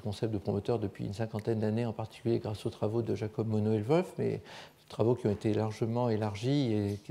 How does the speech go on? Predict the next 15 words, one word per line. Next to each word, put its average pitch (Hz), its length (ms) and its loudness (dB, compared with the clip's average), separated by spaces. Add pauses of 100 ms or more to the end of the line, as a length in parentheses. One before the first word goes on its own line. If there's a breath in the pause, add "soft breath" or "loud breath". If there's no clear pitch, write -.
(120)
et - 20 0
très 135 280 2
importants, 123 500 2 (240 loud breath)
qui - 100 2
vont 139 140 6
permettre 147 320 8
de 131 80 2
con-, 151 340 0 (100)
de 123 140 0 (160)
contrôler 147 540 6
l'expression 151 760 2
dans 123 140 2
des 120 140 2
cellules 113 340 0
cibles. 190 400 2